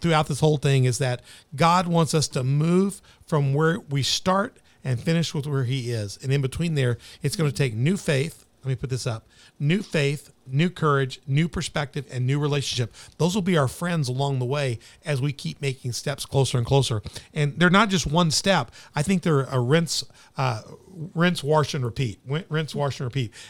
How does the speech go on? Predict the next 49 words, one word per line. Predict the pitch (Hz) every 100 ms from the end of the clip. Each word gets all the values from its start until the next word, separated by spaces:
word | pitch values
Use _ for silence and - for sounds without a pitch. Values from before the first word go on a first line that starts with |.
| -
And | 135
we | 135
keep | 160 143
getting | 147 135 127
closer | - 151 -
and | 131
closer. | 131 117
Clean | - 175 175
hands, | 165 151
pure | - 147
heart. | 139 139 - - -
The | -
closer | 135 175 -
we | 160
get | 156
to | 147
God, | 139 135 135 - -
the | -
more | 131 139 156
we'll | 147 139
be | 139 135 - 123
walking | 131 143 143 123
truly | - - 151 135
like | 127 120
Christ. | - 127 120 - - - -
And | 139
eventually, | 151 240 139
maybe | 131 151 160
like | 151 131
Enoch. | 147 135 -
Enoch | 131 135 117 _ -
walked | 127 -
with | 110
God | 117 113
and | 101
was | 95
no | 98
more. | 95 92 - - - -
Our | 139
goal | 123 139
would | 139
be | 131
to | 120
get | 120 131
so | 151
close | - 143 -
to |
Christ, | 120 127 123 -
God, | 127 123